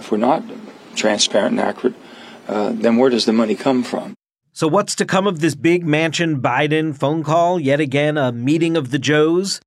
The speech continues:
Speaker 2: taking place today. The White House press secretary made clear today that President Biden wants to go into this call prepared to really address each one of Manchin's concerns.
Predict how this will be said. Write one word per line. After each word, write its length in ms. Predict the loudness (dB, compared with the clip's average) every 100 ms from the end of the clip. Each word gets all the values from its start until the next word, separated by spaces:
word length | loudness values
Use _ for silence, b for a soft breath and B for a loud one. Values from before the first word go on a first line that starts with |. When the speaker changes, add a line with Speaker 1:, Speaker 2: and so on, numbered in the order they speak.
| -6
Speaker 2:
taking 340 | -6 -4 -6
place 360 | -2 -2 -2 -4
today. 480 | -2 0 0 -2 -8 _ _ -4
The 220 | 0 0 -2
White 240 | -2 2
House 120 | 2 0
press 220 | -4 -4
secretary 380 | -4 -4 -2 0
made 240 | -2 -4
clear 260 | -6 -4 -2
today 460 | 0 0 0 -2 -8
that 300 | -2 -2 -2
President 420 | -2 0 0 -2
Biden 560 | 0 -2 -2 -2 -6 -10 -10
wants 360 | -2 -2 -2
to 60 | -4
go 120 | -2
into 100 | -2
this 160 | -2 -4
call 240 | 0 -2
prepared 640 | -2 -10 -4 -2 0 -2 -4
to 100 | -4
really 320 | 0 0 0
address 540 | -2 -2 0 0 -2 -4
each 300 | -4 -4 -2
one 500 | 0 0 0 -4 -18 _ _
of 180 | -4 -4
Manchin's 540 | -2 -2 -2 -4 -10
concerns. 600 | -8 -6 -4 -2 -4 -8